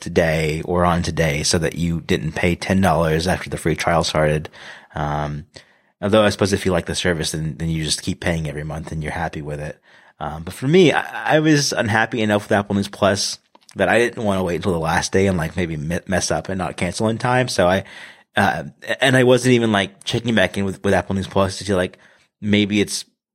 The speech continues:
growing on me. Uh, after, like, two weeks, I canceled it. And it wasn't the kind of trial that you could cancel and then, like, keep using until it ends, like every other service on I O S. It was special. And so when you canceled it, you lost access. Um,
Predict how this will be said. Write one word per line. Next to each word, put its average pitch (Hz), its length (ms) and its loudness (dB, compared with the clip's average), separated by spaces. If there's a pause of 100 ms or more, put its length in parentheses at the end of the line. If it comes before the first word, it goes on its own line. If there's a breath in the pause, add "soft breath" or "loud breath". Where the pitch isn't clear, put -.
(300)
growing 107 360 4
on 113 180 2
me. 120 260 0 (260 soft breath)
Uh, 80 340 -2
after, - 240 0
like, 85 180 0
two 95 200 -2
weeks, 80 160 -6
I 76 60 -10
canceled 65 440 -10
it. 65 180 -8
And 101 140 0
it 95 100 0
wasn't 113 280 4
the 113 60 -4
kind 101 200 -2
of 95 60 -8
trial 95 260 0
that 76 100 -4
you 76 60 -8
could - 160 -12
cancel 92 380 0
and 87 100 2
then, 85 140 -2
like, 78 180 -4
keep - 220 -8
using 87 240 -2
until 82 240 -2
it 85 100 -4
ends, 87 380 0
like - 260 -4
every 98 320 0
other 90 160 0
service 92 340 0
on 98 120 0
I 92 140 2
O 85 80 0
S. 98 300 0 (380 loud breath)
It 95 60 -2
was 92 400 0
special. 98 500 0 (160)
And 92 160 -6
so 98 100 4
when 92 200 -2
you 87 80 -4
canceled 87 360 0
it, 95 140 -2
you 87 160 -6
lost 82 320 -2
access. 101 540 -6 (600 loud breath)
Um, 82 440 -10